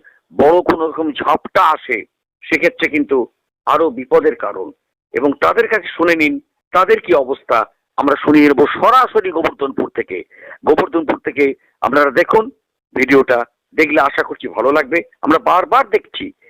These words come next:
বারবার দেখিয়েছি, দেখাবার চেষ্টা করছি। যদিও ওখানেতে জনপ্রতিনিধিরা গিয়েছেন, ব্যবস্থা করার চেষ্টা করেছেন, কিন্তু দেখা যাচ্ছে যে অবস্থা, তাতে করে তারা বলছেন এই রিং বাঁধ দিয়ে দিয়ে কিছু হবে না, রিং বাঁধ দেয়া কোনো দরকার হবে না,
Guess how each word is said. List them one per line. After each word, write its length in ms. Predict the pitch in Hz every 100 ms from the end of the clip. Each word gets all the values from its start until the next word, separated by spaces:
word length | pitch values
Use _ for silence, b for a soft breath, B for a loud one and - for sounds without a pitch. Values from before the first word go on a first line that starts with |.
| b b -
বারবার 420 | 151 185 190 247
দেখিয়েছি, 400 | 214 196 135 - 120
দেখাবার 340 | 135 135 127 131
চেষ্টা 200 | 120 113
করছি। 240 | - - - B B B -
যদিও 280 | 240 247 233
ওখানেতে 380 | 202 190 175 170 151 - _ _ _
জনপ্রতিনিধিরা 880 | - 156 175 - 175 185 170 147 151
গিয়েছেন, 420 | 127 147 196 214 214
ব্যবস্থা 360 | 165 160 - 147
করার 240 | 139 131 196
চেষ্টা 220 | 190 220
করেছেন, 380 | 226 226 233 233 - b b b -
কিন্তু 260 | 240 240 -
দেখা 240 | 175 190
যাচ্ছে 240 | 220 214 202
যে 100 | 156
অবস্থা, 420 | 147 165 190 - - - b b
তাতে 180 | - -
করে 140 | 160 160
তারা 240 | 156 151
বলছেন 360 | 139 151 - 135 123 b b
এই 120 | 139 135
রিং 200 | 175 220
বাঁধ 240 | 180 233 240 151
দিয়ে 160 | 185
দিয়ে 200 | 156 160 147
কিছু 240 | 147 131 104
হবে 240 | 104 131 120
না, 140 | 101 87 b b b -
রিং 200 | 143 175
বাঁধ 180 | 165 185 156
দেয়া 240 | 151 151 147 - _
কোনো 200 | - 165 143
দরকার 360 | 135 131 135
হবে 240 | 120 117 120
না, 140 | 98